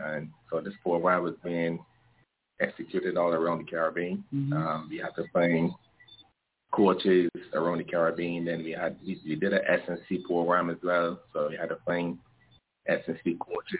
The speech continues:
Speaker 1: around the Caribbean. Um, we did, we had, uh, the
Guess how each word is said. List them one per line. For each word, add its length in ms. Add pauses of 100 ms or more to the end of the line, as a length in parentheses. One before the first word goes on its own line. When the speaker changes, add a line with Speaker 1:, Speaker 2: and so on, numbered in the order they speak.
(160)
Speaker 1:
around 300
the 140
Caribbean. 500 (1120)
Um, 720 (440)
we 140
did, 300
we 140
had, 380 (1300)
uh, 220
the 280